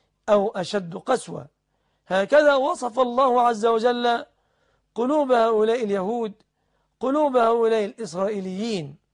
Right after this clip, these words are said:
لم تجد معهم الآيات ولم تنفع معهم المعجزات. قال تعالى: "ثم قست قلوبكم من بعد ذلك فهي كالحجارة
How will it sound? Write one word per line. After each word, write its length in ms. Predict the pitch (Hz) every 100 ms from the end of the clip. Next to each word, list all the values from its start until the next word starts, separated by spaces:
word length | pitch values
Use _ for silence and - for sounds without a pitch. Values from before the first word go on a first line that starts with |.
| _ _ _ -
لم 280 | 220 233 214
تجد 280 | 320 277 262
معهم 480 | 262 277 247 240
الآيات 680 | 233 262 226 240 247 240 - _ _ _ _ -
ولم 340 | 214 226 214
تنفع 540 | 202 285 302 202 240 214
معهم 460 | 247 240 208 196
المعجزات. 880 | 233 208 202 190 190 214 208 196 - _ _ _ _ _
قال 360 | 202 220 202 196
تعالى: 600 | 208 214 208 208 208 - _ _ _ _ _
"ثم 300 | - 220 214
قست 420 | 202 247 220 202 - -
قلوبكم 600 | 214 208 202 233 214 208
من 280 | 196 220
بعد 220 | 202 190 190
ذلك 600 | 196 220 202 202 - _ _ _ _ _ _
فهي 280 | - 208 208
كالحجارة 840 | 208 190 190 185 214 208 202 196